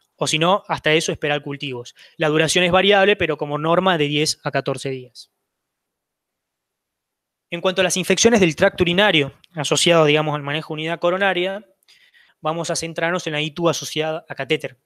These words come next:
que es altamente frecuente, a la sonda vesical, ya sea permanente o no,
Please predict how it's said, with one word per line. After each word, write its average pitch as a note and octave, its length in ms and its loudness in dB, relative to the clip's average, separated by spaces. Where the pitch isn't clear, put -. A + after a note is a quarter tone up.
que C#3+ 80 -8
es C3+ 60 -4
altamente D3 460 -2
frecuente, C#3 500 -6
a D3 80 -10
la C3+ 80 -4
sonda D3+ 260 -4
vesical, C3+ 580 -4
ya C#3 120 -8
sea D3 200 -4
permanente F3+ 680 0
o C#3 120 -6
no, B2 180 -10